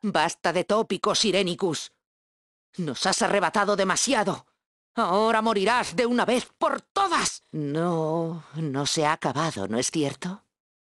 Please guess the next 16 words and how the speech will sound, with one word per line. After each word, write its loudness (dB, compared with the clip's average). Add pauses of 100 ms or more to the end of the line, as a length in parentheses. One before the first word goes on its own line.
(580)
Esto -4
es -4
la -2
muerte. -12 (800)
Y -4
tu -2
extraño -2
poder -2
me 0
ha 2
arrastrado -2
aquí -6
contigo. -6 (720)
Que -2
así -2
sea. -6